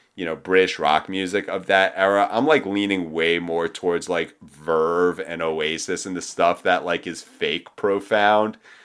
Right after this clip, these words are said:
but, uh, rather than, like, these withering views of, like, adulthood. And also, I think that, um, it, Jarvis Cocker, he makes me think of, like, the, you know, the old phrase, possibly apocryphal, like, David Lee Roth saying that, like, music critics like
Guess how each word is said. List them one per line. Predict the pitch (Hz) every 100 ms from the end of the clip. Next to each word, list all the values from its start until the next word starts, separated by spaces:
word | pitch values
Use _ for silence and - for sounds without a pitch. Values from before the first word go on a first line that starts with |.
| - _ _ _
but, | 104 95 95
uh, | 101 101
rather | 101 98 98
than, | 92 95 92
like, | 90 85 82 -
these | 90 87 82 - _ _ -
withering | 85 98 101 98 95 90 87
views | 76 85 82 87 82
of, | 87 80
like, | 82 80 -
adulthood. | 92 80 78 80 - 101 95 92
And | 95
also, | 101 151 - -
I | 131
think | - 110 101
that, | 98 92 90 - _ _ _ _ -
um, | 101 98 95 101 _ _ -
it, | 117 - 120 - -
Jarvis | - 147 170 165
Cocker, | - 107 104 98 101
he | 101 175
makes | 254 330 190
me | 160
think | 135 113 104
of, | 110
like, | 95 90
the, | 101 95
you | 98
know, | 82 78
the | 85
old | 87 95 95
phrase, | 92 95 87 87
possibly | - 82 - 90
apocryphal, | 80 - 78 - 82 - 87
like, | 82 78 -
David | 90 85
Lee | 82
Roth | 80 80 80
saying | 90 82 80
that, | 78 71
like, | 80 76
music | 85 80 80
critics | 92 85 -
like | 85 82 80